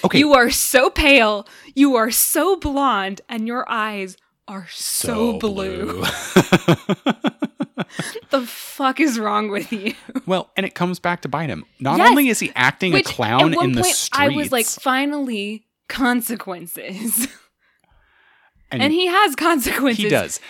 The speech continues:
Speaker 2: Do
Speaker 1: Okay.
Speaker 2: they change his behavior?
Speaker 1: No.
Speaker 2: No.
Speaker 1: But I wanna talk about the scene for a bit because, like,
Speaker 2: Also, also, can we talk about his audacity is putting Ali in so much danger too?
Speaker 1: Yeah.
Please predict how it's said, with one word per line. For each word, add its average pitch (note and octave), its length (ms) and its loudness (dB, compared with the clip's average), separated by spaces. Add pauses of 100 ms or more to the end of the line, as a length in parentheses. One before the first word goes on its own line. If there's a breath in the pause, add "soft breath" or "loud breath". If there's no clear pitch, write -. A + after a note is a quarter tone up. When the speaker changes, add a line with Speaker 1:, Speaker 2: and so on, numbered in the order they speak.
(100)
Speaker 2:
Do B3 140 2
Speaker 1:
Okay. F#4 120 6
Speaker 2:
they D#4+ 140 6
change D#4 320 2
his D#4 180 0
behavior? D4 840 0
Speaker 1:
No. C#3+ 200 -6
Speaker 2:
No. F#3+ 440 -8
Speaker 1:
But G3+ 280 4
I D#4 40 -6
wanna E4+ 180 0
talk B3 160 -6
about E3+ 160 2
the C#3 80 -4
scene A#2+ 240 -2
for A2+ 140 -4
a - 20 -8
bit F2+ 180 -8
because, A2+ 320 -4
like, B2 220 0
Speaker 2:
Also, G4 160 -2 (320 loud breath)
also, G4 160 -2
can F#4+ 100 -2
we G4+ 100 -4
talk E4+ 220 0
about F#4 300 -2 (280 soft breath)
his D#4 580 -6 (600)
audacity A#3 640 -2
is G#3 200 -6
putting A#3 280 0
Ali F#3+ 500 -8
in A3 140 -4
so A3 180 -8
much G3+ 200 -8
danger G3 280 -8
too? F3 380 -8
Speaker 1:
Yeah. F2 380 -4